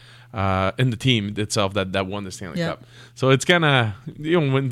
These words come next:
Speaker 1: when we're Canadian, you always look at positive things, and these are pretty cool.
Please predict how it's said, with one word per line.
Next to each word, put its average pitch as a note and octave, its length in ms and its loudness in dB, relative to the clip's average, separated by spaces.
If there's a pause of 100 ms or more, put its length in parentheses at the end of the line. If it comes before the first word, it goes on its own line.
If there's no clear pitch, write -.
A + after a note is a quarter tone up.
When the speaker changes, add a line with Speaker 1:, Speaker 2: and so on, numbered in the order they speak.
(140)
Speaker 1:
when C#3+ 260 4
we're C#3+ 140 6
Canadian, C3 400 0
you D3 100 -2
always B2+ 360 0 (300)
look C#3 180 6
at - 240 -2
positive C3 460 4
things, D3 300 -2
and A#2 260 -6
these C3 180 2
are B2+ 80 2
pretty B2+ 200 -2
cool. D#3 220 -6